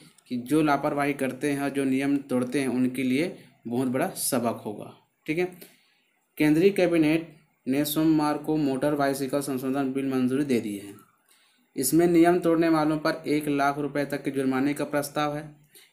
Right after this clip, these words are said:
इमरजेंसी वाहनों को रास्ता नहीं देने और योग्य नहीं होने के बावजूद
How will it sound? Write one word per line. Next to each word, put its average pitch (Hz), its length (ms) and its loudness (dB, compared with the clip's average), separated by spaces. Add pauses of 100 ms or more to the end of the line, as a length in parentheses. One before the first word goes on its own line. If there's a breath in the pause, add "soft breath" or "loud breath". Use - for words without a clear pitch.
इमरजेंसी 151 640 4
वाहनों 156 420 2
को 170 200 -2
रास्ता 135 640 2
नहीं 156 460 4
देने 147 440 2
और 135 280 -4
योग्य 147 380 -2
नहीं 143 200 2
होने 139 300 -4
के 139 120 -4
बावजूद 127 760 -2